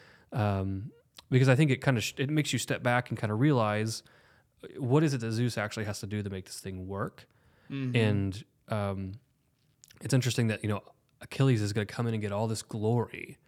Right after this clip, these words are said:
Speaker 1: when in reality, right, they probably could have taken Troy without him.
Speaker 2: Yeah, I didn't even mention, like, Odysseus at all. Like, you know,
Speaker 1: Right,
Speaker 2: who
Speaker 1: Odysseus
Speaker 2: I,
Speaker 1: is also
Speaker 2: and I
Speaker 1: there.
Speaker 2: know he has to make a, you know, a pretty big presence here pretty soon. Uh, you know, there's a whole book about him.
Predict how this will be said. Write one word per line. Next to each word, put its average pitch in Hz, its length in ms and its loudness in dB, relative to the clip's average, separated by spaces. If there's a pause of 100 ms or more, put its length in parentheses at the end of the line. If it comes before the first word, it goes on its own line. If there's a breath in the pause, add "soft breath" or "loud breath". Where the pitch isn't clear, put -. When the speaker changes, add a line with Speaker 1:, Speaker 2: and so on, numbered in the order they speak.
(560 soft breath)
Speaker 1:
when 120 140 4
in 104 100 2
reality, 101 840 -2 (100)
right, 101 180 -4
they 107 120 -4
probably 117 420 0
could 107 140 -4
have 98 60 -8
taken 98 260 -10
Troy - 200 -12
without - 280 -10
him. - 160 -12 (680 soft breath)
Speaker 2:
Yeah, 247 160 0 (100)
I 247 80 0
didn't 302 140 -2
even 156 220 -2
mention, 170 220 -6
like, 120 180 -6
Odysseus 135 540 -4
at 156 80 -6
all. 156 260 -2
Like, 143 280 -6
you 147 100 -2
know, 135 60 6
Speaker 1:
Right, 135 100 8
Speaker 2:
who 127 80 4
Speaker 1:
Odysseus 139 320 6
Speaker 2:
I, 147 40 4
Speaker 1:
is 131 60 6
also 131 220 6
Speaker 2:
and 139 80 4
I 139 40 8
Speaker 1:
there. 139 120 8
Speaker 2:
know 160 240 4
he 151 280 0
has 170 180 2
to 160 80 -8
make 147 260 -2 (180)
a, 139 200 -4 (120)
you 147 140 -2
know, 123 200 -2 (140)
a 143 60 -8
pretty 135 240 -4
big 131 260 -2
presence 123 300 -4
here 123 100 -2
pretty 117 200 -4
soon. 127 420 -4 (100)
Uh, 120 320 -4
you 143 100 -6
know, 131 80 -4
there's 127 180 -2
a 127 40 -2
whole 143 120 -2
book 143 260 -4
about 104 240 -6
him. 123 140 -6